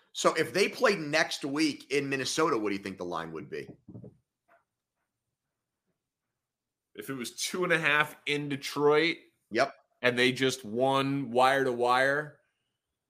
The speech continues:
Speaker 2: um, yeah, like, Detroit minus one.
Speaker 1: See, I just think it's a game that has been consistent with both teams this year and who they are,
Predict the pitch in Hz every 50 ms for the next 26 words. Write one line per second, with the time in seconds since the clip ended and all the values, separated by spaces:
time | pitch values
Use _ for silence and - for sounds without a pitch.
0 | _ _ _ _ _ _ _ _ _ _ _ _ _ _ _ _ _ _ _ _
1 | - - 113 117 120 123 123 123 123 123 120 120 120 117 110 - _ _ _ _
2 | _ _ _ _ _ _ _ _ _ _ _ _ _ _ _ _ _ - - 131
3 | 147 127 110 113 104 - 120 120 117 - - 123 127 131 135 - 131 123 131 131
4 | 123 - 101 95 101 110 131 160 175 - _ _ _ _ _ _ _ _ _ _
5 | _ _ _ _ _ _ _ _ _ _ _ _ _ _ _ _ _ _ _ _
6 | _ _ _ _ _ _ _ _ _ _ - - - 214 226 220 202 - - -
7 | 160 190 254 - 339 302 - - 254 240 190 202 196 - 180 156 131 - 151 156
8 | 165 170 165 160 156 151 - - - 143 143 139 143 131 - - - 151 147 143
9 | 135 - - 147 120 - - - 160 156 156 180 170 - 139 135 - - - 120
10 | 127 139 - - - 135 120 123 139 135 - 165 151 - - 175 185 180 156 135
11 | 139 147 135 131 120 110 101 98 101 127 175 208 -